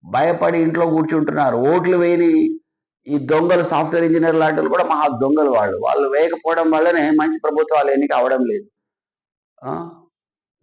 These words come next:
So, ముఖ్యంగా హిందువుల్లో అయితే చాలా నిరాశ, నిస్పృహతో వేస్తే వేస్తారు, లేకపోతే లేదని, లేదా పథకాల కోసమే వెంటబడి ఓట్లు వేస్తున్నారు, రెండు వైపులా తీసుకుంటారు. So, మంచి వాళ్ళని ఎన్నిక చేయాలి, ఇది చాలా ముఖ్యం.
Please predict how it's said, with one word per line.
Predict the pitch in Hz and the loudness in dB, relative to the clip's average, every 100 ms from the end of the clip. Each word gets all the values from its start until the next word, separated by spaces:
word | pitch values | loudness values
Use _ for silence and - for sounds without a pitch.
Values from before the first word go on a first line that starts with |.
| _ | _
So, | 143 143 | -6 -4
ముఖ్యంగా | 147 165 165 | -4 -2 0
హిందువుల్లో | 160 151 160 170 175 165 | 2 2 2 2 2 2
అయితే | 151 151 135 135 | 2 0 -2 -2
చాలా | 143 151 135 131 | -2 0 0 -2
నిరాశ, | 143 147 143 147 | -2 0 -2 -2
నిస్పృహతో | 143 139 147 151 151 131 - - _ _ - | -2 -2 -2 -2 0 -2 -4 -12 _ _ -8
వేస్తే | 151 147 | -6 -4
వేస్తారు, | 135 143 147 151 | -2 -2 -2 -2
లేకపోతే | 143 135 143 | -2 -4 -4
లేదని, | 139 123 117 131 | -2 0 0 0
లేదా | 165 | 0
పథకాల | 147 143 156 160 | 0 -2 0 0
కోసమే | - 320 156 170 370 - 185 | 0 0 0 2 2 4 4
వెంటబడి | 554 - - 151 165 165 165 160 156 - - | 0 -4 -2 0 0 0 2 0 0 -4 -4
ఓట్లు | 147 147 143 | -2 0 -2
వేస్తున్నారు, | 135 - 113 107 98 - _ _ _ _ | -4 -4 -4 -4 -6 -14 _ _ _ _
రెండు | 127 156 | -6 -2
వైపులా | 160 151 151 | 0 0 0
తీసుకుంటారు. | 143 143 139 131 107 101 - _ _ _ _ _ _ _ _ _ - | -2 -2 -4 -2 -2 -4 -8 _ _ _ _ _ _ _ _ _ -6
So, | 135 | -2
మంచి | 131 151 196 | 0 0 0
వాళ్ళని | 240 220 208 208 | 2 4 4 2
ఎన్నిక | 175 175 180 175 | 0 0 -2 -2
చేయాలి, | 151 135 127 131 143 135 104 85 - _ _ _ _ _ _ _ _ 131 | 0 0 2 2 2 2 0 -4 -10 _ _ _ _ _ _ _ _ -20
ఇది | 147 156 | -8 -4
చాలా | 139 | -2
ముఖ్యం. | 139 131 135 98 | -2 -2 -2 -2